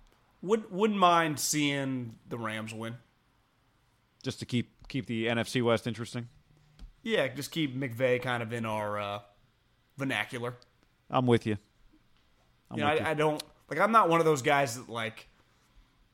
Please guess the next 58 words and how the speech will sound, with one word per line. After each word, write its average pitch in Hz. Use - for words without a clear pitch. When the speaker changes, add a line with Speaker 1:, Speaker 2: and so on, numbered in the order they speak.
Speaker 1:
well, 139
I -
just, 131
I 131
don't 147
have 120
an 110
issue 113
with -
the -
Rams. 76
I, 104
I, 90
I 104
hate 127
the 131
Lakers. 123
Don't 127
really 117
care 127
about 117
the 107
Dodgers, 110
but 139
I, -
I, 135
I 180
actually 180
kind 131
of 120
enjoy 131
the 87
Rams. 76
'Cause 143
I -
like, 165
I 151
like, 165
Speaker 2:
Last 143
Speaker 1:
I 175
like 214
Jared 101
Goff. 98
Speaker 2:
last 135
thirty 139
seconds 127
here, 127
John, 123
before 117
we, 113
before 104
we 113
send 110
this -
out 107
to 101
the 101
people. 113